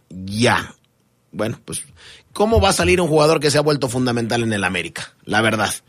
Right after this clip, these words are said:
eh, su baja hubiera sido muy sensible. Dice Jardín que van por otros dos refuerzos.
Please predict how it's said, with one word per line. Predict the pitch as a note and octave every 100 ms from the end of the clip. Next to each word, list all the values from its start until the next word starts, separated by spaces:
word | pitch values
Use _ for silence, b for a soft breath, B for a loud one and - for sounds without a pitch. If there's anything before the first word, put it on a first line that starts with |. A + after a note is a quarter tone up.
| b b b
eh, | B1+ D#2 D#2+ D#2 D2+ B1+ B1+ A#1 G#1 G1+
su | - C3+
baja | C#3+ -
hubiera | B2 C3+ C3
sido | C3 C3 B2+
muy | C3+ D#3 C3
sensible. | A2+ G#2+ C#3 C#3+ E3+ - B B B B
Dice | E2+ A#2+ D3+ E3 D3+ C3 G#2+ G#2+
Jardín | A#2 A#2+ C3+ D3+ F#3+ - _ _ _ _ _ _ _
que | - A2
van | G#2+ B2 C#3+ C#3
por | B2 A#2+
otros | B2+ - C#3+ C#3+ C3+ -
dos | A2 G#2+ A2 D3 C#3
refuerzos. | C3+ A#2 A2+ A2+ B2+ C3 D#3 - -